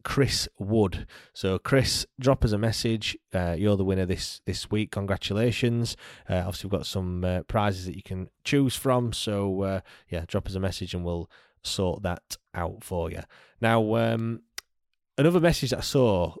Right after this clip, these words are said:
on Twitter, which caught my eye a little bit.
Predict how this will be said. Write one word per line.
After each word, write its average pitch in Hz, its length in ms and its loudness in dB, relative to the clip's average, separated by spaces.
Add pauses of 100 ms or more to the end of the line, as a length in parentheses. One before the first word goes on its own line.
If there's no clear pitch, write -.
(160)
on 87 420 0 (160)
Twitter, - 460 -4 (120)
which - 340 -6 (340)
caught 92 240 0
my 87 180 -2
eye 85 300 -6 (100)
a 98 40 -8
little 85 200 -6
bit. 82 220 -10